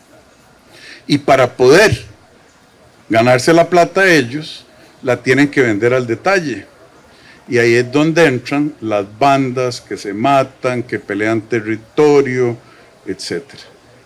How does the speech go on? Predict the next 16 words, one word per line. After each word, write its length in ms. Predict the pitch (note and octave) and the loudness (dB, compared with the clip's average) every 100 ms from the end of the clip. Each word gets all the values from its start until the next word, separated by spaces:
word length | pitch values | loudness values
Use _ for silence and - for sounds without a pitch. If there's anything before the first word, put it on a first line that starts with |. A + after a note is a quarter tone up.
| _ _ | _ _
Quite 440 | A3 - - A#3 | -2 -2 -2 0
el 100 | G3 | 2
ingreso 420 | D3+ D3+ F#3 G3 G#3 | 2 4 2 2 2
de 60 | |
la 120 | E3+ | 2
cocaína 720 | D3+ B2+ B2 C#3 F3+ A3+ B3 - - _ _ | 0 -2 0 2 4 2 -4 -6 -14 _ _
y 140 | C#3 A#2+ | -8 -4
se 140 | B2 | -4
les 180 | A2 G#2+ | -4 -4
va 180 | A#2+ C3 | 0 0
a 20 | |
hacer 440 | C#3+ D#3 C#3 B2+ - | 2 0 0 -2 -8
más 360 | A2+ A#2 B2+ B2+ | -6 -2 -2 -2
difícil 560 | C#3+ - C#3 - C#3+ | -6 -4 -4 -4 -4
a 100 | C#3+ | 2
ellos 680 | C#3 A#2 G2 A2 C3 - | 2 2 -2 -10 -14 -16